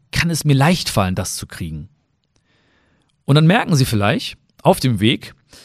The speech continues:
„Oh, das fällt mir gar nicht leicht.“ Und dann verwerfen sie diese Träume, diese Ideen. Weil sie merken, „Ich möchte, dass es leicht ist, es ist aber nicht leicht, also lass ich sein.“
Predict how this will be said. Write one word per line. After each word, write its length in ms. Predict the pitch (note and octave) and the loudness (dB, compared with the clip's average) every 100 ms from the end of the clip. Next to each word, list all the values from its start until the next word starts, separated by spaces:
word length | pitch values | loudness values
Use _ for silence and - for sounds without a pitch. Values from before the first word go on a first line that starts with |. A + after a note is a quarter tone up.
| _ _ _ | _ _ _
„Oh, 180 | B3+ C#3+ | 2 4
das 220 | A2+ - | 2 -2
fällt 280 | D4+ F4 - | -2 -2 -2
mir 120 | B2+ | -2
gar 120 | G#2 | 0
nicht 140 | G2 - | -2 -4
leicht.“ 420 | E2+ D#2+ - - _ _ _ _ _ | -6 -8 -14 -20 _ _ _ _ _
Und 140 | B2+ B2+ | -2 0
dann 140 | E3+ | 0
verwerfen 460 | D#3+ B2+ B2+ - F#2 | 0 2 2 0 -4
sie 80 | |
diese 180 | F2+ F2+ | -4 -6
Träume, 340 | - G2 F#2+ F2+ | -4 -2 0 -2
diese 180 | D#2 | -6
Ideen. 280 | D2 - D2 - _ _ | -10 -12 -16 -20 _ _
Weil 120 | G2 C#3 | -6 -2
sie 80 | |
merken, 420 | G3+ C#3 F#3 G#3+ E4 - - _ _ _ | 2 2 2 -2 -6 -12 -20 _ _ _
„Ich 160 | - - | -12 -4
möchte, 360 | B2+ G3 - E3 | 2 2 2 -2
dass 160 | C3 | -4
es 160 | - - | -6 -8
leicht 400 | F#2+ F#2+ C3 - | -2 0 0 -2
ist, 340 | - E4+ - - _ _ _ | -6 -6 -12 -18 _ _ _
es 180 | - - | -12 -10
ist 180 | C3 | -4
aber 160 | A#2+ B2+ | 0 2
nicht 140 | C#3 | 2
leicht, 440 | C3+ F3 - - - _ _ _ _ _ _ _ _ _ _ _ | 2 2 0 -8 -18 _ _ _ _ _ _ _ _ _ _ _
also 200 | - A#2+ | -4 2
lass 140 | C3 C#3 | 2 2
ich 100 | F#3 | 0
sein.“ 240 | G#3 G2+ | -2 -4